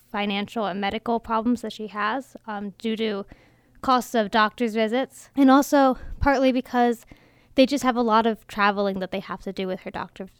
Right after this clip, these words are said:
visits. One, um, inquire-, requires them to go to Baltimore, like, three times a week. Um, so from Walkersville, they're looking at sixty miles a day in a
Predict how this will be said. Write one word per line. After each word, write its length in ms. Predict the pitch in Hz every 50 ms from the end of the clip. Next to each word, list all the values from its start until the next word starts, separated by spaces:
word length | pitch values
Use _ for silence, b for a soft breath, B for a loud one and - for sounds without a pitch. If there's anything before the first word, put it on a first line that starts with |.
| _ _
visits. 460 | - 208 196 185 185 175 - _ - b b b b b b b b b
One, 380 | - 220 226 233 233 233 233 - -
um, 260 | 220 220 214 208 196
inquire-, 480 | 208 - - - 220 214 214 208 - - -
requires 440 | 220 214 - - 233 214 220 226 -
them 140 | 214 214 208
to 80 | 226
go 160 | 208 208 208
to 120 | 202 202 185
Baltimore, 840 | _ - 214 233 247 - - - 220 208 190 180 180 190 240 247 - _ _ _ _ _ _ _ _ _ _ _ -
like, 140 | - 220 -
three 400 | - _ - 240 254 247 240 233
times 320 | - 233 220 220 220 -
a 60 | 208
week. 280 | 196 196 185 180 - - _ b b b b b b -
Um, 300 | 202 196 185 180 190 185
so 180 | - - 220 214
from 160 | - 214 214
Walkersville, 500 | 214 220 240 - - 240 202 202 196 196
they're 140 | 190 196 190
looking 300 | 196 202 - - 202 190
at 120 | - -
sixty 360 | - - 208 - - - 214
miles 420 | 202 196 180 180 170 170 180 - -
a 60 | 202
day 360 | 269 277 285 269 269 277 - b b b b b b b b b b b
in 160 | - 254 247
a 300 | 254 254 247 247 247 175